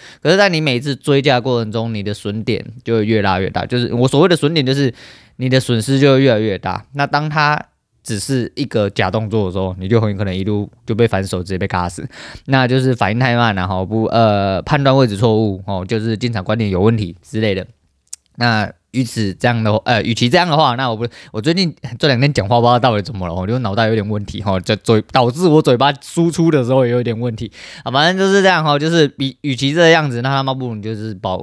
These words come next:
持一个，呃，相对的一个低或者是高，然后去停在那边，然后看他能不能先去撞到你的目标。不过这东西还是需要你自己在，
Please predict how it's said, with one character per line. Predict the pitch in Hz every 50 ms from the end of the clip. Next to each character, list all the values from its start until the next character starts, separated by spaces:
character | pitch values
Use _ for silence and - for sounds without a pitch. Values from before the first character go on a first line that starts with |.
| 104 104
持 | 101 - - - 101 104 - -
一 | 120 113 _ _
个， | - 113 107 101 98 95 92 92 95 - -
呃， | 101 95 92 92 92 87 90 _ _ _ _ _ _
相 | - - - 135 120 120 131 127
对 | 123 151 143 113 98 110 - _ _ _ _ _ _ _ _ -
的 | 110 107 101 98 95 90 95 - -
一 | - 120
个 | - 117
低 | - - - 120 113 113 110 _ _ _
或 | - - 117 101 92
者 | 92
是 | 101 107 98
高， | 101 - 104 87 87 95 - - - - _ _ -
然 | - 98 101
后 | 107 117 117
去 | 110 104 117 110
停 | 101 - 110 101 90 101
在 | 113 113 113
那 | 107 104 95
边， | 98 95 92 92
然 | 92 92 101
后 | 110 107
看 | - 131 117 107
他 | 110 113
能 | 117 110 104 104
不 | 113
能 | 113 110
先 | 104 113 107
去 | 110 117
撞 | - - 127 104 95 95
到 | 107 107 95 90
你 | 87
的 | 87 90
目 | 92 95 98 92 85
标。 | 98 90 87 92 - - - - -
不 | 147 160
过 | 180 202 196
这 | 175 180 165
东 | 160 156 160
西 | 160 160 151
还 | 135 131 123 123
是 | 117 123 135 139 120
需 | - - - 123 120 123 127
要 | 127 120 117 110
你 | 104 101 95 92 90
自 | - - - 123
己 | 113 - - 98 92 82 71 -
在， | _ - 120 117 110 107 98 95 92 101 110